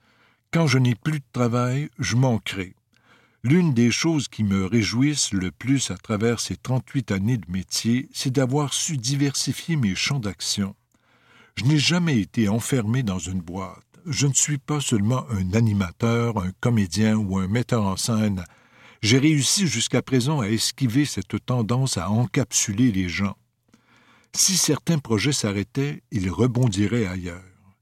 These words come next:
J'aime partir des projets. Je suis un hyperactif. J'ai besoin d'être en action. J'ai appris à faire la paix avec ça,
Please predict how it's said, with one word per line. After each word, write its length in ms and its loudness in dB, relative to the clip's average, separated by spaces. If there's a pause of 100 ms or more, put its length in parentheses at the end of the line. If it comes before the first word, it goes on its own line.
(240)
J'aime 360 2
partir 440 -2
des 140 -2
projets. 480 -6 (400)
Je 140 4
suis 320 2
un 120 4
hyperactif. 920 -2 (460)
J'ai 200 4
besoin 360 2
d'être 300 0
en 140 2
action. 420 -6 (540)
J'ai 260 4
appris 320 0
à 60 0
faire 300 0
la 160 -4
paix 260 2
avec 220 -4
ça, 380 -2